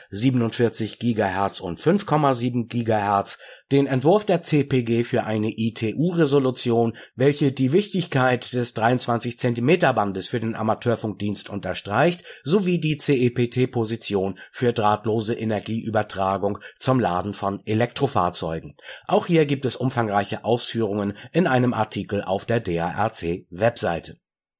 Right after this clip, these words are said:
Eine weitere gute Nachricht, mehr Sendeleistung im sekundären Teil des einhundertsechzig Meter Bandes. In der Mitteilung Nummer fünfhundertfünfunddreißig des neuesten Amtsblatts Nummer siebzehn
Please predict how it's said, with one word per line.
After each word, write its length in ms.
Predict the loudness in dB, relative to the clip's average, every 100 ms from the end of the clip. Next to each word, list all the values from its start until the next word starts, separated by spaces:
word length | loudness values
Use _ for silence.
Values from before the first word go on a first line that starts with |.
| _ _ _ _ 4
Eine 200 | 4 4
weitere 320 | 2 4 4
gute 240 | 4 4
Nachricht, 600 | 6 6 4 2 0 0
mehr 240 | 4 6 6
Sendeleistung 800 | 4 4 6 6 4 2 0 2
im 180 | 2 4
sekundären 640 | 2 2 0 2 2 0
Teil 340 | 0 2 2
des 260 | 2 -2 -2
einhundertsechzig 840 | -2 0 0 0 -2 -6 -4 -4 0
Meter 260 | 2 2
Bandes. 520 | 0 -2 -4 -8 -12 _ -20 -20 -10 2
In 140 | 4
der 100 | 6
Mitteilung 560 | 4 2 2 6 6 4
Nummer 240 | 4 4
fünfhundertfünfunddreißig 1200 | 2 2 2 2 2 -2 0 2 2 4 2 2
des 220 | 0 0
neuesten 480 | 0 2 2 0 0
Amtsblatts 640 | 2 0 0 0 0 0
Nummer 240 | -4 -2 -2
siebzehn 580 | -4 -4 2 4 2